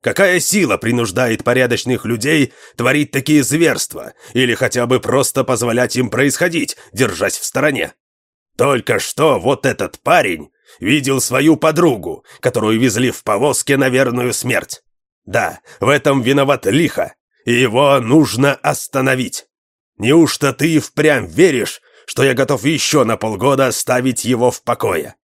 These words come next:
Сколько невинных сожгут за это время? Сколько людей погибнут нынешней зимой от голода и холода,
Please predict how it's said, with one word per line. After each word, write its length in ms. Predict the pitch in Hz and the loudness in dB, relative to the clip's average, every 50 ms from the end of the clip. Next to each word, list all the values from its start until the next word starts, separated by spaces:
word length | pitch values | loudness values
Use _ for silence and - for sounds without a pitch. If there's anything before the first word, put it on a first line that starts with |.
| _ _ _ _ _ _ _ _ _ _ _ _ _ | _ _ _ _ _ _ _ _ _ _ _ _ _
Сколько 580 | - - - - 127 143 156 135 - - 135 143 | -12 -10 -4 -2 0 2 2 0 0 -2 0 2
невинных 640 | 156 156 156 151 160 156 135 113 110 113 104 - | 2 2 2 2 2 2 2 0 0 -4 -4 -4
сожгут 540 | - - 127 120 107 95 80 113 139 127 107 | -4 -2 -2 -2 -4 -4 -4 -4 -2 -2 -2
за 100 | 120 127 | -2 0
это 280 | 127 139 127 - 135 127 | 0 0 0 0 -2 -2
время? 540 | 123 131 135 127 113 95 85 78 73 - _ _ _ _ - - | 0 0 2 2 0 0 -2 -6 -10 -12 _ _ _ _ -14 -10
Сколько 500 | - - 127 147 165 156 139 - 143 143 | -6 -2 0 2 2 2 0 -2 -2 -2
людей 460 | 147 151 151 131 131 156 156 151 139 | 0 0 0 0 0 0 2 2 2
погибнут 640 | 123 - 131 127 113 131 139 135 110 120 139 123 - | 2 0 -2 0 0 0 0 2 2 0 0 0 0
нынешней 560 | - 131 127 120 123 110 - 117 123 120 110 | 0 0 0 2 0 -2 -2 -2 -2 -2 -2
зимой 500 | 92 107 120 110 117 131 139 135 120 - - - _ - | -2 -4 -4 -2 0 2 2 2 0 -2 -6 -16 _ -4
от 180 | 113 131 120 | -2 -2 -2
голода 400 | 98 - 127 131 131 123 117 131 | -2 0 0 2 2 0 0 0
и 80 | 135 113 | -2 -2
холода, 560 | - - 139 131 104 92 90 80 - - - | -2 -2 -2 0 0 -2 -2 -4 -6 -8 -10